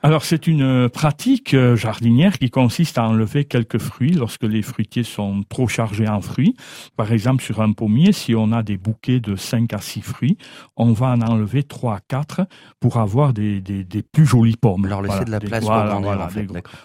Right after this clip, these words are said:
Speaker 1: voilà. Et l'autre avantage de l'éclaircissage, c'est qu'on va limiter le phénomène de l'alternance, c'est-à-dire, euh,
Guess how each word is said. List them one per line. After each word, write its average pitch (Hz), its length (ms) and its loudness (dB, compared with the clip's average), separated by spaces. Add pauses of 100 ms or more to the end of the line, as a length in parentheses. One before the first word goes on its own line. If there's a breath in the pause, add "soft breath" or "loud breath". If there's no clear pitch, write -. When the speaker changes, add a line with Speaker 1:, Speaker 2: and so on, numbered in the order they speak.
Speaker 1:
voilà. 95 200 -8 (360 loud breath)
Et 107 580 0
l'autre 131 280 -2
avantage 113 480 -2
de 104 60 -4
l'éclaircissage, 117 880 -2
c'est 120 220 -2
qu'on 107 200 -2
va 113 140 -2
limiter 117 540 2
le 131 120 2
phénomène 120 720 0
de 107 140 -4
l'alternance, 117 920 -2 (460 loud breath)
c'est-à-dire, 110 600 -4
euh, 92 920 -6